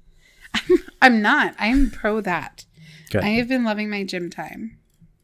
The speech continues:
Speaker 2: Good. I'm not doing that, but
Speaker 1: Yeah, it's good.
Speaker 2: I'm glad.
Speaker 1: And I'm,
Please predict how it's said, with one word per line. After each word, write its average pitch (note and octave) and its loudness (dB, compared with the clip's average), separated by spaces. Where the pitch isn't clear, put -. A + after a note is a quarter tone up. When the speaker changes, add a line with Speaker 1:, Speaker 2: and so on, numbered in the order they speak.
Speaker 2:
Good. G#3 2
I'm G#2+ -2
not D3 -4
doing E3 -2
that, G#2 -2
but D3 -4
Speaker 1:
Yeah, A3 -8
it's A3+ -14
good. G#3 -8
Speaker 2:
I'm G#2+ -8
glad. F#2+ -10
Speaker 1:
And A3 -10
I'm, G3 -8